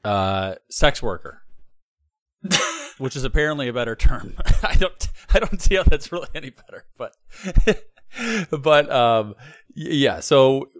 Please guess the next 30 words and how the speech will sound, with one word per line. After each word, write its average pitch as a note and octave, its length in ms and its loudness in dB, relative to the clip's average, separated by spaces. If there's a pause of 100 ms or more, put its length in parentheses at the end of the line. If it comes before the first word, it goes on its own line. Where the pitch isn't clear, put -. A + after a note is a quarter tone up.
(160)
she G#3 180 -6
was, A3 180 -2
and C3+ 160 -4
she B3+ 120 -2
looked C4 200 -4
pretty E3+ 160 -4
young. G#2 260 -6 (120)
Let's, C3+ 300 -2
like, C3 420 -4
honestly, C#3 360 0
if B2+ 60 0
I B2+ 40 2
would A#2+ 80 0
have A2+ 80 -4
guessed A2 220 -2
her A2+ 80 -4
age, G2+ 180 -6
I G2+ 80 -4
would G2 60 -8
have F2+ 60 -14
said G2+ 180 -6
probably, G2 220 -6
like, F#2 220 -8
twenty, A2 500 -8 (440)
you A#2 120 -10
know, F#2 180 -10 (280)
probably G#2+ 200 -4
around G#2+ 120 -6
there. G#2+ 80 -8
But, G#2 260 -8